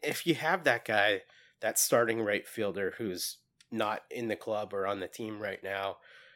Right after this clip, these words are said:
and a bench of Arroyo, Dahlbeck, J B J, and Plawecki,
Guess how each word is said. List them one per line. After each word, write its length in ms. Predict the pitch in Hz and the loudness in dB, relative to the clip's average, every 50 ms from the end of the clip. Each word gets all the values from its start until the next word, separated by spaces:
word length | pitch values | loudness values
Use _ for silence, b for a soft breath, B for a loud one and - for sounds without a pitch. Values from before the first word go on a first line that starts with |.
| B B B | B B B
and 120 | - 120 117 | 0 2 2
a 60 | 110 | 2
bench 380 | - - 117 120 123 - - - | 4 6 4 4 4 2 0 2
of 300 | 120 107 101 98 92 - _ - | 2 2 2 -2 -6 -12 _ 0
Arroyo, 640 | 113 107 107 107 110 110 117 120 110 110 107 107 | 0 2 2 4 4 4 6 6 6 6 4 4
Dahlbeck, 600 | 107 - - 104 104 110 107 113 107 101 98 - - - - - _ _ _ _ _ _ _ _ _ _ _ - | 2 2 4 4 6 6 6 6 6 6 4 4 0 -16 -18 -20 _ _ _ _ _ _ _ _ _ _ _ -4
J 180 | - 123 117 | 0 0 0
B 160 | 104 107 107 | 2 0 -2
J, 360 | 101 - 104 104 107 107 107 101 | -4 -4 -2 0 0 0 0 -2
and 140 | 92 - | -4 -6
Plawecki, 640 | - - - 104 101 104 107 - - 147 143 143 143 | -8 -8 -4 -2 2 2 0 2 0 0 0 0 -2